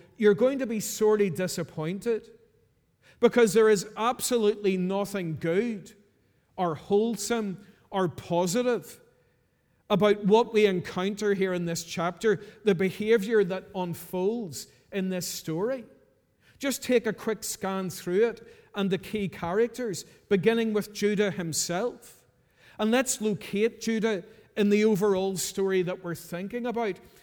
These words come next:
He is one of the older brothers of, of Joseph. He is a son of Jacob. And we would have to say that Judah's actions in this chapter are shameful. What he does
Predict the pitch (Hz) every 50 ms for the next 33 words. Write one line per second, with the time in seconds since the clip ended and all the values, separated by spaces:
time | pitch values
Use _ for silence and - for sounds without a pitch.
0 | _ _ _ - 233 247 247 240 233 165 170 202 214 208 202 180 147 185 185 180
1 | - 202 190 214 226 233 202 202 226 214 185 - - 180 180 185 185 196 190 185
2 | 175 - - - - - _ _ _ - 190 185 190 165 131 - - - - 175
3 | 175 156 127 - - - 175 190 196 - 247 240 196 - - - - - - 226
4 | 214 214 180 165 208 - - - - - 233 233 226 220 196 135 - - 165 160
5 | 175 208 208 254 262 247 202 170 - - _ _ _ _ _ _ _ _ _ _
6 | _ _ _ _ _ _ _ _ _ _ _ _ _ _ _ _ _ _ _ _
7 | _ _ _ _ _ _ _ _ _ _ _ _ _ _ _ _ _ _ _ _
8 | _ _ _ _ _ - 208 202 208 226 214 214 185 - 233 247 233 - - 240
9 | 208 - - 214 214 202 190 175 185 185 151 127 - - 214 220 220 226 214 190
10 | 156 - - - - 170 180 196 - - - 233 226 208 196 175 156 - - -
11 | _ _ _ _ _ - 214 202 196 190 190 190 185 - - - - 190 185 175
12 | 175 - - 190 180 - - 170 165 160 - - - - 165 160 165 175 196 190
13 | - 233 226 196 208 - - - _ _ _ _ _ _ _ _ _ - 185 208
14 | 240 247 240 - 254 233 180 127 - 180 180 190 202 190 190 160 -